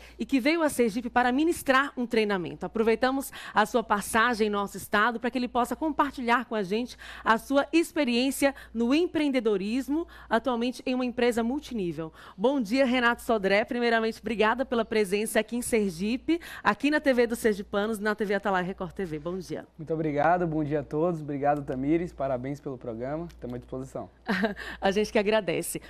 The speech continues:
Speaker 1: Muita gente tem dúvida. Nos Estados Unidos, o multinível já existe há mais de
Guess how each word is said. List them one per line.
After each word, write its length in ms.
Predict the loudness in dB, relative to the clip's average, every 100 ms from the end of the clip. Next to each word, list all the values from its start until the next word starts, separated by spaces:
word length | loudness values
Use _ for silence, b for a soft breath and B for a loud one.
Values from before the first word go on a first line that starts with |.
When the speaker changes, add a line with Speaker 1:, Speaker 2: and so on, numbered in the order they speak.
| B
Speaker 1:
Muita 300 | -2 0 0
gente 200 | -4 -2
tem 120 | -4
dúvida. 320 | -2 -6 -4
Nos 140 | -4 -4
Estados 320 | -2 -2 0
Unidos, 300 | -2 -2 -2
o 40 |
multinível 460 | -4 -4 -4 -2 -2
já 180 | 0 2
existe 540 | 0 -2 -4 -4 -2
há 100 | -2
mais 400 | 2 2 2 -2
de 160 | -6